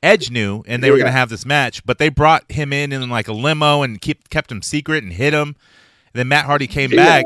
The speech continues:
Speaker 1: and I guess he had made amends with Edge here a little bit, you know, and they knew where the,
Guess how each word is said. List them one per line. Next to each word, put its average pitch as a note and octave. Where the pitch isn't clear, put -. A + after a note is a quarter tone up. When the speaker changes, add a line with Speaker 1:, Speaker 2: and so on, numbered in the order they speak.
Speaker 1:
and A#2+
I C#3+
guess G3
he G#3+
had D#3
made C#3
amends B2
with C#3
Edge C3+
here D3
a C3+
little C#3+
bit, C#3+
you B2+
know, A#2+
and B2
they C3
knew E3+
where F3
the, C3+